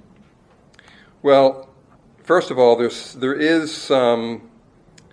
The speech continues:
um, uncertainty about whether this, this is Junia or Junias, whether it's male or female. I think, um, the balance of the evidence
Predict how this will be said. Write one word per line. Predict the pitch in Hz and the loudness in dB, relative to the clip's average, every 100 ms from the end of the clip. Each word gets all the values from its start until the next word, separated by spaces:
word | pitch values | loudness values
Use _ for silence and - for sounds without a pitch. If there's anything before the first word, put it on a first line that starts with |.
| _ _ _ _ _ - | _ _ _ _ _ -18
um, | 120 113 110 110 107 107 104 107 - _ _ _ _ _ _ - _ | -10 -6 -6 -4 -6 -8 -12 -16 -20 _ _ _ _ _ _ -20 _
uncertainty | 147 151 151 - 156 160 147 175 180 | -2 -2 -2 0 0 0 -8 -8 -6
about | 123 123 117 117 | -4 0 0 2
whether | 117 131 123 | 0 0 -4
this, | 117 110 - - - _ _ _ | -6 -10 -14 -20 -20 _ _ _
this | 123 123 | -10 -10
is | 113 101 - | -12 -16 -10
Junia | 127 127 120 117 127 151 156 - | -6 -4 0 2 2 0 -4 -10
or | 107 | -12
Junias, | 104 110 110 110 113 139 147 - - _ _ | -12 -12 -8 -4 0 0 -2 -6 -20 _ _
whether | - 104 95 | -10 -8 -8
it's | - | -8
male | 113 113 113 | -6 -4 -4
or | 98 | -6
female. | - 147 143 131 131 131 - - _ _ _ _ _ _ | -8 -8 -6 -6 -6 -8 -18 -20 _ _ _ _ _ _
I | 110 | -12
think, | 107 147 147 - _ _ _ _ _ _ _ _ - | -4 -4 -6 -14 _ _ _ _ _ _ _ _ -16
um, | 127 123 113 113 110 - _ _ _ _ _ _ _ _ - | -10 -8 -8 -10 -16 -20 _ _ _ _ _ _ _ _ -20
the | |
balance | 104 120 143 156 139 - | -4 0 2 2 0 -4
of | 123 | -6
the | 117 107 | -6 -2
evidence | 135 139 110 107 - - | -2 0 -2 -4 -12 -20